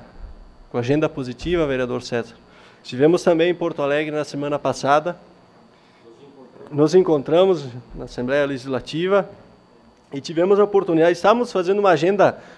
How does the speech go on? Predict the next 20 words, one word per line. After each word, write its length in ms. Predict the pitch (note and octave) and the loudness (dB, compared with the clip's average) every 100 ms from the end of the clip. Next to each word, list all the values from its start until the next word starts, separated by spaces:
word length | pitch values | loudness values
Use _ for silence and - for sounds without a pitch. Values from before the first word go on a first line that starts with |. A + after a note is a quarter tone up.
| - | 2
relacionada 840 | C#3 E3 E3+ E3+ C#3+ D3+ F3+ D#3 | 8 10 10 6 6 8 8 6
mais 260 | C#3 D#3+ D#3+ | 6 4 2
à 60 | |
questão, 540 | D3+ C3 - D#3 D3 A2 - - - - - | -4 -6 2 2 2 -2 -10 -20 -20 -16 -4
ah, 680 | A#2 A#2 A2+ A2+ A2 A2 - - | 0 2 0 0 -4 -8 -12 -12
ligada 400 | D3 A#2 D3 D#3+ | -4 4 6 6
à 60 | D#3+ | 6
primeira 380 | D3+ D#3 F3+ E3 | 4 4 2 4
feira 240 | F3 F3 | 2 2
da 80 | D#3+ | 0
agricultura 520 | D3+ D3+ D#3 D#3+ D#3+ | -4 -8 -6 -2 -2
familiar 680 | D#3+ C#3 A#2+ C3 D#3+ E3 C3+ | 0 -2 2 6 8 8 4
e 60 | |
também 420 | A#2+ B2+ C3+ D#3 C#3+ | 0 -2 0 2 2
à 280 | B2+ A2+ | 2 0
décima 400 | A#2 C#3+ C#3+ D3+ | 0 0 0 -4
primeira 360 | C#3 C3+ C#3+ D3 | -2 0 2 2
festa 280 | - C#3+ E3+ | 2 0 0
de 120 | F3+ | 2
Baco, 340 | D#3 F#3 G3 | 6 6 4